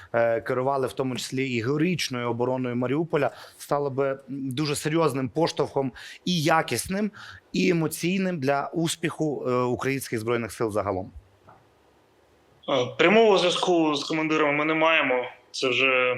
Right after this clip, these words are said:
Speaker 2: неодноразово казалося на, е, великій кількості різноманітних ефірів, по-перше. По-друге, е, абсолютно правильна теза про повернення командирів і таким чином зміцнення і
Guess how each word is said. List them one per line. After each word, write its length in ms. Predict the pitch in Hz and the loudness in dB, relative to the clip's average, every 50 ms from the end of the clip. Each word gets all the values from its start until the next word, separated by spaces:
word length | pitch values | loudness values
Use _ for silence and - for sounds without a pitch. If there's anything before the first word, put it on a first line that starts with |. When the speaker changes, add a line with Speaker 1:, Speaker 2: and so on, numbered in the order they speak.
| 120 123 | -2 -2
Speaker 2:
неодноразово 560 | 131 131 131 135 135 139 135 131 135 131 127 | -2 -2 0 0 0 0 0 0 -2 -2 -2
казалося 480 | 131 139 127 131 123 123 123 - - 127 | -2 -2 -2 -2 -2 -2 -4 -6 -10 -10
на, 440 | 127 127 123 123 123 123 120 120 | -8 -6 -4 -2 -2 -2 -2 -2
е, 880 | 120 120 120 - - _ _ - 120 117 117 117 117 117 117 117 117 117 117 | -4 -8 -10 -16 -20 _ _ -10 -8 -6 -4 -4 -2 -2 -2 0 0 0 0
великій 320 | 117 135 135 131 131 139 | 2 2 2 2 0 0
кількості 400 | 139 143 131 123 127 123 - 139 | 0 0 0 -2 -2 -2 -2 0
різноманітних 540 | 127 127 123 127 127 127 127 127 131 - 131 | 0 0 0 0 0 0 -2 -2 -4 -4 -4
ефірів, 440 | 131 131 160 170 156 147 143 - - - - - - - - _ - | -4 -2 0 0 0 0 -2 -4 -10 -18 -20 -20 -20 -20 -18 _ -10
по-перше. 400 | - - 139 127 123 - - 127 | -4 -2 0 0 0 0 -2 -2
По-друге, 400 | - 151 143 151 151 139 127 120 | -2 0 0 2 2 2 2 0
е, 400 | 113 117 117 120 - - 117 117 120 117 117 117 117 117 117 117 117 117 117 | 0 -4 -8 -10 -10 -6 -4 -2 0 0 0 0 0 0 0 -2 -2 -2 -4
абсолютно 360 | 120 - - 208 226 - 190 | -2 -2 0 0 0 0 0
правильна 360 | 160 160 151 139 131 131 131 | 0 0 0 0 0 -2 -2
теза 280 | 131 - 135 131 131 123 | -2 -2 0 0 -2 -4
про 360 | 120 - 139 127 123 123 123 - | -4 -2 -2 -2 0 -2 -2 -4
повернення 380 | 131 123 127 127 127 127 127 123 | -4 -2 -2 -2 -2 -4 -6 -8
командирів 460 | - - 127 127 131 147 156 143 135 131 - | -8 -8 -6 -4 -2 -2 -2 -2 -2 -4 -6
і 220 | 127 123 120 120 - | -6 -6 -6 -6 -8
таким 220 | - - 143 135 | -8 -6 -6 -6
чином 240 | 135 135 127 123 123 | -6 -6 -6 -6 -8
зміцнення 640 | 120 127 135 135 135 - 131 123 123 120 120 117 117 113 - - 107 | -6 -6 -6 -6 -6 -8 -10 -10 -8 -6 -4 -4 -4 -6 -8 -12 -18
і 280 | 113 117 117 117 117 | -20 -20 -20 -18 -18